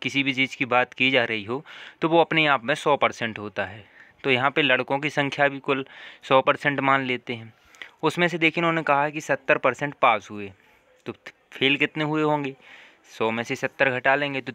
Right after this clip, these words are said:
तीस परसेंट फेल हुए होंगे। ठीक है ना, अब जो फेल हुए हैं उनकी इन्होंने संख्या दी है डेढ़ सौ, यानी तीस परसेंट हमें पता है कि तीस परसेंट जो दिया गया है वो डेढ़ सौ है,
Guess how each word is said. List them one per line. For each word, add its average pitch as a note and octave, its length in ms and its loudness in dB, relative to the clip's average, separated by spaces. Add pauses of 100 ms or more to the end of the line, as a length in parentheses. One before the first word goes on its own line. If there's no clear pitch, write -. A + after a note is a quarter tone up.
तीस D3 180 4
परसेंट C3 460 -2 (240)
फेल B2 180 4
हुए G2+ 180 -6
होंगे। G2 280 -12
ठीक D#3+ 240 -6
है A#2+ 60 -2
ना, F#2+ 160 -8 (680)
अब C#3 140 0
जो F3 140 0
फेल D#3+ 320 0
हुए C#3+ 220 -2
हैं A#2+ 100 -6
उनकी D#3 280 -4
इन्होंने D#3 240 0
संख्या C#3+ 400 0
दी A#2 200 -4
है C#3 80 -6
डेढ़ B2 300 0
सौ, G2 220 -14 (1000)
यानी C3+ 440 0 (180)
तीस C#3 200 2
परसेंट C#3+ 420 0
हमें A#2+ 180 -2
पता E3 280 2
है D#3+ 120 -4
कि C#3 60 -12
तीस C3+ 280 0
परसेंट C#3 400 0
जो C3+ 80 0
दिया A#2+ 280 2
गया A#2+ 160 2
है A2 60 0
वो A2+ 120 -6
डेढ़ C3 240 2
सौ D3+ 180 0
है, B2 180 -8